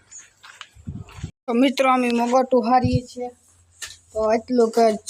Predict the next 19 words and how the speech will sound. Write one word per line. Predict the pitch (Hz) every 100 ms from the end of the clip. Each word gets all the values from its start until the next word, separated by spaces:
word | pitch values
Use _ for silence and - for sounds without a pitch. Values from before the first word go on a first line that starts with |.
| - - 240
હવે | 233 226
રહ્યું | 240 254
બધું | 233 226 233 214 247
હરાઈ | 247 240
ગયું | 220 247
છે. | 240 254 254 - _ - - - - -
તો | 220 220
મિત્રો, | 247 247 233
ફટાફટ | 233 226 226 233 220 233
હાર | 233
લઈ. | 247 240 240
મીંદડું | 233 254 247 240 240
મિત્ર | 247 254 240
આ | 220
બેઠું | 220 233 262 240
છે | 254 233
ઉંદેડા | 226 226 220 214
ખાવા | 233 220 220
માટે. | 220 220